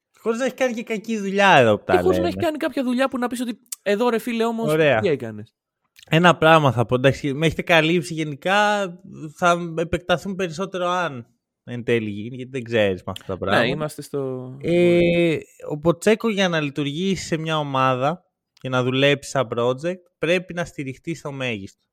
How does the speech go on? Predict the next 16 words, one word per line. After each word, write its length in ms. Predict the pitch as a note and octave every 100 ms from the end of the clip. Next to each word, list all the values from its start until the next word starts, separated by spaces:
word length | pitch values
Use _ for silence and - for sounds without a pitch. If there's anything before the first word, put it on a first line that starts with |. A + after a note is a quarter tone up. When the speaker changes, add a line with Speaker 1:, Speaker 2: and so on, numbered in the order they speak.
| _ _ _
Speaker 1:
Πρέπει 380 | B2 C3+ C#3+ C#3
να 580 | C3 B2+ B2+ B2 B2 B2
έχει 340 | C3 B2+ C3+
τους 140 | - -
παίχτες 340 | C#3 C3 C3+
που 100 | -
θέλει, 680 | B2+ - D3 D3 C#3+ D3 C#3+
τους 140 | C3+ C3 -
παίχτες 340 | C#3+ - -
που 100 | -
θα 140 | C3+ C3+
μπορέσουν 280 | C3 C#3 -
να 60 |
ακολουθήσουν 500 | C#3+ C3+ A#2 - C3
αυτή 180 | C3 -
την 80 | B2+